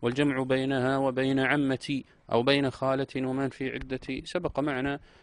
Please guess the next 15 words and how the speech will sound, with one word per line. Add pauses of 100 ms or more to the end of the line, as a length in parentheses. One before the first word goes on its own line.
(160)
أن
المحرمات (360)
من
النكاح
نوعان:
محرمات
إلى
الأبد،
والنوع
الثاني (260)
محرمات
إلى
إيش؟
إلى
أمد.